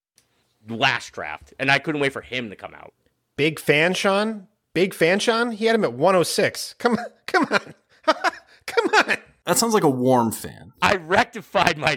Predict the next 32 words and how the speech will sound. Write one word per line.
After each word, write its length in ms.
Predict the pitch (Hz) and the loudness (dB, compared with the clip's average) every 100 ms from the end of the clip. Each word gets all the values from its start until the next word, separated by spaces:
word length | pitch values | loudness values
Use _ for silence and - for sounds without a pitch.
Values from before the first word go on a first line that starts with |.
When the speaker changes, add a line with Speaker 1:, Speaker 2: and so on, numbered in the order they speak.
| 123 | -4
Speaker 1:
<laughs> 100 | 139 | -4
my 160 | 240 117 | -2 -2
mistakes, 640 | 131 - - - 135 - | -6 -10 -6 -4 -4 -8
gentlemen, 500 | - 120 110 110 107 | -10 -8 -8 -10 -6
okay? 580 | - 160 165 165 165 151 - _ - | -2 0 0 -2 -2 -4 -6 _ -4
Speaker 3:
That 180 | 156 - | -2 2
doesn't 240 | 110 104 | 0 0
count 220 | 110 104 | 2 2
for 100 | 101 | 2
as 300 | 95 95 101 | 0 -2 -2
much 240 | 90 90 92 | -2 -2 -4
as 160 | 82 | -6
you 80 | 87 - | -6 -4
think 200 | 120 113 | -4 -4
here, 200 | - - | -8 -10
Todd. 360 | - - - - _ - | -10 -12 -18 -20 _ -16
Speaker 1:
Oh, 340 | 117 113 107 | -10 -8 -8
screw 360 | - - - 82 | -10 -20 -20 -20
you 140 | 73 | -20
guys. 360 | - - - - _ _ _ _ | -20 -20 -20 -20 _ _ _ _
Speaker 3:
Rectifying 580 | 135 143 175 151 151 120 | 0 2 2 0 2 4
a 40 | 107 | 4
mistake 540 | - 135 120 - - _ _ _ _ _ | 2 2 0 -2 -14 _ _ _ _ _
is 120 | 117 | -2
still 480 | - 139 107 92 - - | 2 2 2 -4 -10 -10
a 60 | 113 | -8
mistake. 340 | 135 - 139 | -4 -2 -2
Speaker 1:
He's, 120 | 196 - | -4 -4
he's 280 | 269 196 | -4 -2
my 140 | 208 185 | 0 2
number 240 | 214 180 208 | 2 0 -2
four 420 | - - 180 190 | -8 -4 0 0